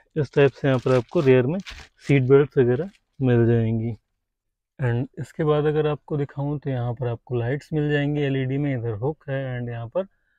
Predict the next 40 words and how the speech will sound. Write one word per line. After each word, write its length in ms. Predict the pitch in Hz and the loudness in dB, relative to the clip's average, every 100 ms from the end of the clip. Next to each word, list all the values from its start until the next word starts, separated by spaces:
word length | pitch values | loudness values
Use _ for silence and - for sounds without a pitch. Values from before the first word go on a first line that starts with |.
| _ _ - | _ _ -6
handle 240 | 123 117 113 | -2 0 0
मिल 280 | 117 113 110 | 0 -2 -2
जाएगा। 420 | 110 110 110 107 _ _ _ - 117 | -2 -4 -8 -12 _ _ _ -8 -4
And 260 | 113 117 - _ - | -2 -4 -8 _ -4
इस 220 | 175 - | -4 0
तरफ 280 | 160 151 143 | 0 0 2
आपको 380 | 123 - - 165 | 0 -2 -6 -4
यहाँ 260 | 131 117 | -2 -2
पर 200 | - 175 - _ - - - - - | -2 -4 -6 _ -20 -20 -20 -20 -6
ये 200 | 131 123 | 0 2
front 340 | 123 - 180 147 | 2 0 -4 -2
seats 280 | 147 135 - | -4 -4 -2
को 140 | 185 | 2
adjust 420 | 151 123 156 - | 2 2 -2 0
करने 280 | 151 131 123 | 2 2 0
के 100 | 135 | 0
लिए 120 | 165 | 0
buttons 420 | 131 123 156 170 165 | 0 2 2 0 2
भी 100 | 170 | 4
दिए 200 | 143 127 | 4 4
हुए 120 | 123 | 2
हैं, 100 | 160 | 0
तो 80 | 160 | -2
जो 180 | 135 139 | 2 2
भी 100 | 151 | 2
passenger 440 | 143 131 131 139 | 0 -2 -2 0
यहाँ 200 | 131 135 | -2 -2
बैठे 280 | 120 117 143 | -2 -2 -6
हैं 80 | 135 | -6
अगर 100 | 127 | -6
उन्हें 220 | 123 120 | -6 -8
दिक्कत 360 | 117 - 120 | -10 -10 -8
हो 80 | 127 | -4
रही 120 | 123 | -4
है 40 | 123 | -4
किसी 200 | 120 117 | -8 -8
तरह 220 | 120 120 | -6 -6
कंफर्ट 460 | 120 117 110 120 120 | -6 -12 -10 -10 -8
issues 440 | 113 - 123 | -10 -8 -6
हैं 100 | 117 | -6